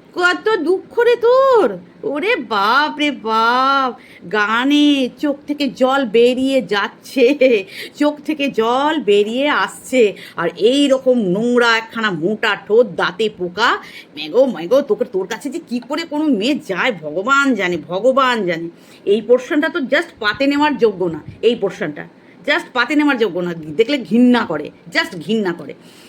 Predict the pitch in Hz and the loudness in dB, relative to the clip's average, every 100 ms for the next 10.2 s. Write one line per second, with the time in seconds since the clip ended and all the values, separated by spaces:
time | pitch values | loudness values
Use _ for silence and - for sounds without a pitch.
0 | - 311 - 381 302 302 - - - 294 | -6 -6 0 2 2 0 -10 -14 -4 0
1 | 302 285 240 220 214 196 190 185 180 156 | 2 4 4 4 2 0 0 -2 -6 -6
2 | - 330 320 208 - 302 339 277 - - | -6 -4 -4 -6 -4 0 0 -2 -8 -20
3 | - - - 233 294 269 - - - 254 | -20 -20 -2 2 2 2 -2 -14 -6 -2
4 | 311 311 285 320 339 339 415 480 - - | 0 0 -2 -2 -4 -2 -2 -2 -6 -20
5 | - 311 302 285 262 285 302 302 294 - | -6 -2 0 0 0 2 2 2 0 -4
6 | - - 294 277 269 254 262 269 262 294 | -12 0 2 4 2 0 0 0 0 2
7 | 285 262 254 254 - 247 226 254 247 240 | 2 2 0 0 -2 -4 0 0 2 0
8 | - - - - - - - - 370 - | -4 -20 -20 -20 -20 -20 -20 -2 0 0
9 | 330 330 330 311 - - 180 247 - 320 | -2 -2 -4 -6 -14 -12 -4 -4 -2 2
10 | 302 | 2